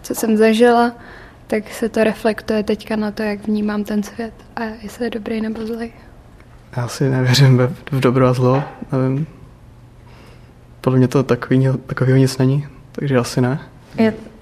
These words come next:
Speaker 3: Já to nevnímám poza kontextu. <laughs> Takže je to spíš jako konkrétní nějaká situace a v té situaci jako přemýšlím nad tím, ale nikdy to nebude jako jenom něco dobrýho nebo něco zlého, no.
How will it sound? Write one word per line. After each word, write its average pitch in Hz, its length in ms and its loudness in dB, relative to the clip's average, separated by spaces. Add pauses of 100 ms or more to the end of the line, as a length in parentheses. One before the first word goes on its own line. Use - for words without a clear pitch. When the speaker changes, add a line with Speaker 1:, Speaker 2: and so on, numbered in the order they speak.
Speaker 3:
Já 226 60 4
to 226 100 2
nevnímám 226 540 6
poza 208 320 0
kontextu. 202 600 -2 (500)
<laughs> - 480 -20
Takže 208 300 2
je 208 260 4
to 214 120 -4
spíš - 580 -2
jako 220 260 -2
konkrétní 214 580 4
nějaká 208 520 2
situace 214 760 2 (140)
a 214 140 2
v 208 100 -8
té 220 160 -2
situaci 202 460 -4
jako 147 240 -4
přemýšlím 202 500 2
nad 202 120 4
tím, 202 560 2 (720)
ale 220 160 4
nikdy 220 300 6
to 226 120 2
nebude 202 360 4
jako 196 280 -2
jenom 196 480 2 (460)
něco 208 300 2
dobrýho 196 360 2
nebo 196 200 0
něco 190 460 -2
zlého, 202 400 -4
no. 208 220 -2